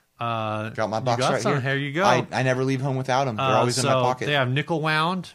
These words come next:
Speaker 1: pro steels, half rounds, pure nickel, chromes, and the E X P coated. That's a coated string. Uh, Ryan and I actually both use the, the, uh, E X L one tens,
Speaker 2: Oh,
Speaker 1: just
Speaker 2: really?
Speaker 1: their ten. Yeah, this is what I have at home too.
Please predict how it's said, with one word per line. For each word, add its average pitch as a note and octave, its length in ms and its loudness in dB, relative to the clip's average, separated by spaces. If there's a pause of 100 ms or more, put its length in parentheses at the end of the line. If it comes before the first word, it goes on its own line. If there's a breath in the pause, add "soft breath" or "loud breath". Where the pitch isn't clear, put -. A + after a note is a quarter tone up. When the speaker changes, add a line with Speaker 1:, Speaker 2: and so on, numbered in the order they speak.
(120)
Speaker 1:
pro D3+ 200 -2
steels, D#3+ 580 0
half C3+ 360 -2
rounds, D3 400 -2
pure D3 220 -6
nickel, C#3+ 300 -4
chromes, C#3+ 720 -4 (760 soft breath)
and C3 360 -2
the A#2+ 220 -2
E B2+ 80 -2
X B2+ 200 -6
P C3+ 160 -8
coated. D#3+ 480 -4 (680)
That's G#2+ 200 -14
a A2 60 -14
coated G#2+ 300 -12
string. C3+ 380 -10 (680 soft breath)
Uh, C3+ 340 -6
Ryan G#3 300 -2
and A#3+ 100 -2
I D#3+ 100 2
actually C#3+ 320 -2
both B2 360 -4
use G#2+ 360 -6
the, G#2 440 -8
the, G2+ 240 -10
uh, F#2+ 240 -8 (160)
E A#2+ 120 -6
X A2+ 240 -8
L G#2+ 160 -6
one G#2 220 -8
tens, G2 720 -10 (500 loud breath)
Speaker 2:
Oh, B3 60 -2
Speaker 1:
just D4 140 0
Speaker 2:
really? G4 120 0
Speaker 1:
their G#3 100 -2
ten. A#2 300 -8
Yeah, G3 240 -2
this C3 200 -4
is D#3 100 -8
what D3+ 120 -4
I D3 80 0
have D3 160 -2
at C#3+ 60 -6
home C3+ 200 -4
too. D#3 260 -8